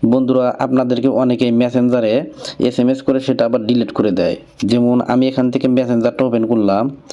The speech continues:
দেখেন এখান থেকে "এসো ইসলামের পথে", পাঁচটা আটচল্লিশ পিএম এ "এসো ইসলামের ডিলিটেড এ মেসেজ", এই আইডি থেকে আমাকে পাঁচটা আটচল্লিশ পিএম এ এসএমএস করছে এবং সেটা ডিলিট করে দিয়েছে। বন্ধুরা, এই এসএমএস কিন্তু আমি দেখতে পারবো।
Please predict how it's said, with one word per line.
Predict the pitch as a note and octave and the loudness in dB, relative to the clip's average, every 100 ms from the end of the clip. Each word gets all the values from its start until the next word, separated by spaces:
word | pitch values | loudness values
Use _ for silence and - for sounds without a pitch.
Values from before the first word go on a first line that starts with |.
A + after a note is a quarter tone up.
| - - - - - - | -18 -18 -20 -20 -6 -2
দেখেন | A#2+ C3+ C3+ | 0 0 0
এখান | C3 B2+ | 0 0
থেকে | B2 A#2 A2+ A2+ - | 0 0 0 -2 -2
"এসো | C3+ C3+ D3 | -2 0 -2
ইসলামের | C#3 C#3 - B2 C3 B2+ | 0 -2 0 0 0 0
পথে", | B2 - G#2 C3 - - - | -2 0 -2 -2 -6 -14 -4
পাঁচটা | B2+ A#2+ - C3+ - | -4 -4 -2 -2 0
আটচল্লিশ | C3 - C3+ C3 C3+ | -4 -2 -2 -2 -2
পিএম | C3 A2+ G#2 | 0 0 0
এ | A2+ C#3 - - - - _ - | 0 -2 -10 -14 -16 -20 _ -2
"এসো | B2+ - C#3+ - | -2 0 -2 0
ইসলামের | C3+ - B2 A#2 A2+ | -2 0 0 0 0
ডিলিটেড | A#2 B2 A#2 C3 B2 | 2 2 2 -2 -2
এ | - B2 | -2 0
মেসেজ", | A#2+ G#2 - F2+ - - - _ - | 0 0 0 -4 -4 -16 -20 _ 0
এই | B2 | 2
আইডি | C3 C3+ C3 | 2 0 0
থেকে | - A#2 B2+ | -2 0 0
আমাকে | A#2+ C3 | 0 -2
পাঁচটা | C3 A#2+ - B2 | -2 -4 -2 -2
আটচল্লিশ | - B2+ - A#2+ C3 | -2 -2 -2 -2 -2
পিএম | - B2+ A2+ | 0 0 2
এ | G#2+ C3+ - - - | 0 -2 -6 -10 -2
এসএমএস | C3+ C3+ B2 C3+ | -2 0 0 0
করছে | - C3+ C#3+ | -2 0 0
এবং | B2+ | 0
সেটা | B2+ B2+ A2+ | 0 -2 -2
ডিলিট | A2 B2 A#2 | 0 0 0
করে | - A#2+ | -2 0
দিয়েছে। | A2+ A2 - - - - - - - A2+ | 0 0 -2 -6 -8 -18 -14 -14 -4 0
বন্ধুরা, | B2+ B2 C3+ | 2 2 0
এই | C3 C#3 | 2 0
এসএমএস | C3 B2+ C3 - | 2 0 0 -2
কিন্তু | C3+ C3 | -2 0
আমি | C3 | 0
দেখতে | B2+ C#3 C3+ A2 | 2 0 0 0
পারবো। | G2 F#2 | 0 -2